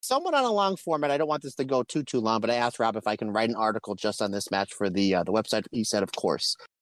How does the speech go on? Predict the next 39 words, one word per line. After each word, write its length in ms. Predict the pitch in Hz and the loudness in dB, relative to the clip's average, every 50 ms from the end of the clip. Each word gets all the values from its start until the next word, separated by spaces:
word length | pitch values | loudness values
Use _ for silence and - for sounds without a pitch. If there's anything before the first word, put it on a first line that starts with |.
| _ _ _ _ _ _ _ - | _ _ _ _ _ _ _ 0
Rob, 340 | 120 143 156 160 165 156 - _ _ _ _ _ _ _ | 0 2 2 2 0 -2 -6 _ _ _ _ _ _ _
I 160 | 127 131 143 143 | -2 0 0 0
will 140 | 151 147 | 0 -2
tell 180 | - - 160 151 | 0 0 0 0
you, 200 | 143 139 135 131 - _ | 0 -2 -4 -6 -10 _
I 160 | - 117 120 123 | -4 -2 -2 -2
will 80 | 117 | -2
tell 160 | - - 123 | -2 -4 -4
you 80 | 117 117 | -4 -4
something, 320 | - - 104 98 - 104 | -6 -10 -10 -8 -8 -6
good 180 | 98 104 101 98 | -4 -4 -4 -6
sir. 320 | - - 110 104 101 - - | -4 -4 -2 0 0 -2 -2
There 200 | 120 127 131 127 | -2 0 0 0
are 60 | 123 | 0
two 240 | - - - 208 220 | 0 -2 -2 0 0
words 460 | 220 202 190 165 139 120 101 - - - | 2 4 4 4 4 2 0 -2 -8 -8
you're 380 | 127 113 127 123 123 123 123 | -4 0 0 2 2 2 0
not 400 | 123 123 127 127 131 139 170 190 | 0 -2 -2 0 2 2 2 2
allowed 340 | 202 185 180 175 165 175 175 - | 0 0 0 0 0 0 -2 -4
to 100 | - - | -10 -10
say 220 | - - 139 135 | -6 -2 -2 -2
in 220 | 135 131 127 117 | -4 -4 -6 -6
my 140 | 113 107 101 | -4 -6 -6
house. 480 | 104 113 104 - - - - - - - - | -6 -6 -6 -8 -8 -10 -12 -12 -12 -12 -8
And 160 | 123 113 113 - | -8 -8 -6 -2
as 180 | 120 135 135 | -2 -2 -4
it 80 | 160 - | -2 -4
pertains 360 | - 131 - - 151 147 131 | -4 -4 -2 -2 -2 0 0
to 80 | 131 110 | 0 0
this 220 | 123 131 - - | 0 -2 -2 0
match, 300 | 120 113 117 117 - - - - - - _ _ _ | 0 0 0 -2 -4 -12 -18 -20 -20 -20 _ _ _
there's 220 | 120 120 117 107 | 0 0 0 0
one 300 | 123 127 151 190 226 240 | -2 0 0 2 2 4
word 240 | 196 190 190 185 170 | 4 4 4 4 2
you're 100 | 170 147 | 2 0
not 240 | 139 139 143 147 151 | 2 2 4 4 2
allowed 320 | 147 143 131 131 135 127 131 | 2 2 2 2 0 0 -2
to 60 | 127 | -8
say 480 | - - - 117 110 104 101 104 113 | -14 -8 -6 -4 -4 -2 -4 -6 -8